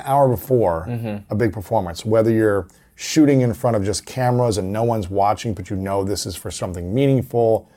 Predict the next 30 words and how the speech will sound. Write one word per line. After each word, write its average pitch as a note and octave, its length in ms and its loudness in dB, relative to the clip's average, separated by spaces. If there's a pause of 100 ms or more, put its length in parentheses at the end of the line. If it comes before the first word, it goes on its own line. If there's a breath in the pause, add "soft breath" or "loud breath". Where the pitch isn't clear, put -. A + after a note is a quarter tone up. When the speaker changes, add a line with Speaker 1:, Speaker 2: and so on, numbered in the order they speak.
(300 soft breath)
Speaker 1:
You're A2+ 100 -4
on G#2+ 220 -4
stage G2+ 380 0
in F#2+ 80 -8
front G2+ 180 -10
of F2+ 80 -12
thousands F2+ 380 -6
of F2 80 -16
people. A#2 640 0
Speaker 2:
Yeah. A2+ 160 -6 (180 loud breath)
Speaker 1:
You're A2+ 140 -2
on F#2+ 140 -4
cameras G#2+ 600 -2 (160)
in G2+ 140 -8
front G#2+ 140 0
of G2 60 -2
millions A2+ 380 0
of G#2 80 -2
people G#2+ 240 -4
watching F#2+ 380 -4
from G2 140 -10
home. A#2 540 -4 (440 soft breath)
How C3 600 2 (140)
do G#2+ 80 -2
you G#2 60 -2
prepare F#2+ 680 -4
that G2+ 240 -6 (300)
hour G#2 320 2
leading G2 320 -2
up F#2 260 -6